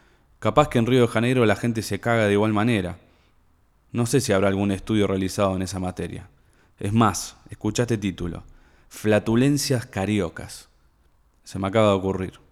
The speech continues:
La Plaza Pueyrredón es el último escollo policial que debo atravesar antes de llegar a casa.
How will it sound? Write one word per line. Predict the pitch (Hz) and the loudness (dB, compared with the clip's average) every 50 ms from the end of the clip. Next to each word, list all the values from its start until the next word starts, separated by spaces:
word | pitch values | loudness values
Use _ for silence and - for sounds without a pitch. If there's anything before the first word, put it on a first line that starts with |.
| _ _ _ _ _ _ _ _ _ _ _ _ _ _ _ _ _ _ _ _ _ _ _ - | _ _ _ _ _ _ _ _ _ _ _ _ _ _ _ _ _ _ _ _ _ _ _ -2
La | 107 110 110 | -2 0 2
Plaza | - 156 143 147 139 120 | 2 2 4 4 4 4
Pueyrredón | 123 120 117 117 123 135 139 | 4 4 4 4 4 4 4
es | 139 135 - | 2 2 0
el | 110 117 | 0 0
último | 123 120 123 120 117 | -2 0 0 0 0
escollo | 104 - - 127 127 117 - 120 107 | -2 -2 -2 0 0 0 2 0 0
policial | 92 98 98 98 98 - - 123 117 113 101 | 0 0 0 0 -2 -2 -2 -2 -2 -2 -2
que | 101 95 | 0 0
debo | 104 110 110 | 2 2 0
atravesar | 104 104 101 98 98 95 - 110 110 | 0 0 0 0 -2 -2 -4 -4 -4
antes | 110 107 98 101 98 | -4 -4 -4 -4 -4
de | 95 | -4
llegar | - - 101 101 101 | -4 -4 -2 -2 -2
a | 98 - | -2 0
casa. | 113 104 92 - - 95 - | -2 -2 -2 -4 -10 -14 -16